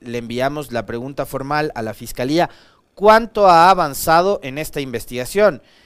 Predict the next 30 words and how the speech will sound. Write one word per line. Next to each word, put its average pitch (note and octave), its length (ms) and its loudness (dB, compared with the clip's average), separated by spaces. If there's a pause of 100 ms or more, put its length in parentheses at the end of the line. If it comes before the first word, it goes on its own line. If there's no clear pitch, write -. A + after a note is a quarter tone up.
(120)
Y B2+ 100 -12
le C#3 120 -2
pregunto G3 480 -4
cuánto G3+ 280 -2
ha G3 40 6
avanzado G3 380 2
en F#3+ 100 -6
esta G3 180 -10
investigación, G3 640 -4
porque C3+ 240 -10
no C#3 100 -8
sé E3 140 -8
si E3 300 -8
los C#3 180 -10
compañeros C#3+ 540 -8
en B2+ 100 -12
producción C3 360 -12
nos C#3 120 -10
ayudan, D3 420 -6 (680)
este, C3 560 -4
proyectando C3+ 680 -2
en D#3 140 -4
la D#3 120 0
pantalla. E3+ 680 0
En B2+ 180 -10
los - 640 -10
días D#3+ 320 2
anteriores E3+ 840 -2 (800)
circuló D3 880 -2
una D#3 540 -4